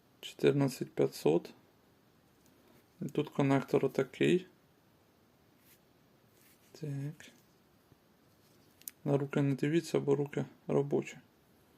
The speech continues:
Ну, в основному, в основному такі стоять. Ще мені он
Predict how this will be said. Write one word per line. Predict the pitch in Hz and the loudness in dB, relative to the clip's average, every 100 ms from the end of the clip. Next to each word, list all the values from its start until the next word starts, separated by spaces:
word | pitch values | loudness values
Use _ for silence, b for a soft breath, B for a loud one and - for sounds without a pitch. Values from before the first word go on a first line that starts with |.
| _ - _ _ _ _ _ _ _ _ _ _ _ _ _ _ _ _ _ _ _ _ _ - - - - - - B B - | _ -20 _ _ _ _ _ _ _ _ _ _ _ _ _ _ _ _ _ _ _ _ _ 2 2 2 2 2 -10 B B 6
Ну, | 180 196 | 10 10
в | - | 10
основному, | 139 143 151 165 180 156 143 - - - | 8 8 6 8 10 8 4 0 -20 -10
в | 170 | -6
основному | 143 147 147 156 143 | -4 2 4 4 4
такі | 139 139 - 139 - - | 2 0 -10 -12 -14 -18
стоять. | - - 147 - 143 _ _ _ _ b b b b b b | -12 -6 -6 -6 -10 _ _ _ _ b b b b b b
Ще | - 151 | 0 4
мені | 147 143 139 | 6 6 6
он | 135 127 | 4 2